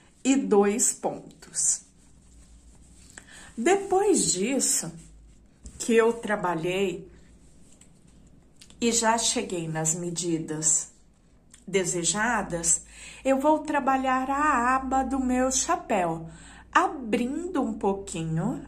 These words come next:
a quantidade de pontos, aumentando, pra que ele forme a aba. Na primeira carreira da aba, eu faço um, dois pontos baixos.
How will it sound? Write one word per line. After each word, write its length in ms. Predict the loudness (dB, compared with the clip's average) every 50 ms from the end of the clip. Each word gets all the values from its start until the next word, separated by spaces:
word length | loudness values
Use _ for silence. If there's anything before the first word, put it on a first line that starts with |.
| -2 2
a 120 | 2 2
quantidade 880 | 2 2 -4 -6 -6 -4 -4 -6 -6 -4 -2 -2 -2 -2 -2 -4 -8 -6
de 120 | -4 -4
pontos, 680 | -6 -4 -4 -4 -4 -4 -4 -6 -4 -4 -2 0 0 2
aumentando, 960 | 2 0 0 -2 -4 -4 -4 -6 -6 -4 -4 -4 -4 -4 -4 -4 -4 -6 -6 -8 -16 -16 -18 -20 -20 -8 -2
pra 160 | 0 0 0
que 160 | 2 2 2
ele 180 | 2 2 2 0
forme 460 | 0 2 4 4 4 4 2 0 0
a 320 | 0 2 2 2 2 0
aba. 320 | 0 -2 -4 -8 -12 -12 -14 -18
Na 120 | -20 -20
primeira 760 | -20 -18 -16 -12 -10 -10 -8 -6 -6 -6 -6 -8 -8 -10 -12 -12 -14 -10
carreira 580 | -4 -2 0 0 2 4 4 4 4 2 -2 -2
da 520 | -2 -2 -2 -2 -2 -4 -4 -2 0 0
aba, 340 | 0 0 -2 -2 -4 -4 -8 -10 -2 2
eu 160 | 4 4 4
faço 720 | 2 0 -2 0 0 0 0 0 -2 0 0 0 -2 -4 -8 -14 -20 -20 -20 _ -20 -14 -10
um, 840 | -8 -6 -6 -4 -6 -6 -6 -6 -6 -4 -4 -4 -6 -8 -10 -14 -18 -20 -20 -20 -20 _ -20 -20 -20 -20 -20 -20 -18 -14
dois 580 | -12 -2 2 6 6 6 6 6 4 2 0 -2
pontos 560 | -2 -4 -6 -6 -6 -8 -8 -6 -4 -4 -2
baixos. 800 | 0 0 0 -2 -2 -6 -6 -6 -6 -6 -6 -6 -6 -4 -4 -4